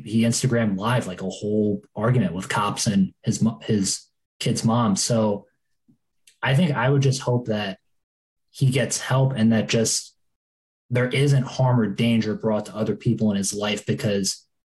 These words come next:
I, I do question some of the stability, like, of him mentally to just, you know, not unintentionally or to hurt someone either intentionally or unintentionally.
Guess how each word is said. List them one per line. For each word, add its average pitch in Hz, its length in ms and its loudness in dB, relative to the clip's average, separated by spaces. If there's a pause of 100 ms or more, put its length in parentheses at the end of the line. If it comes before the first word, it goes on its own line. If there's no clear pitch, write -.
(760)
I, 120 220 0 (100)
I 117 120 0
do 131 240 2
question 123 400 0
some 120 220 0
of 113 40 2
the 113 80 2
stability, 110 680 0 (120)
like, 98 340 -10
of 107 100 -6
him 104 180 2
mentally 101 460 0 (140)
to 113 100 0
just, 101 320 -2
you 110 60 2
know, 95 360 0 (420)
not 110 260 2
unintentionally 107 800 2
or 101 220 -2 (600)
to 104 420 0
hurt 113 280 -2
someone 107 220 2
either 104 180 2
intentionally 101 560 0
or 95 60 0
unintentionally. 95 680 -2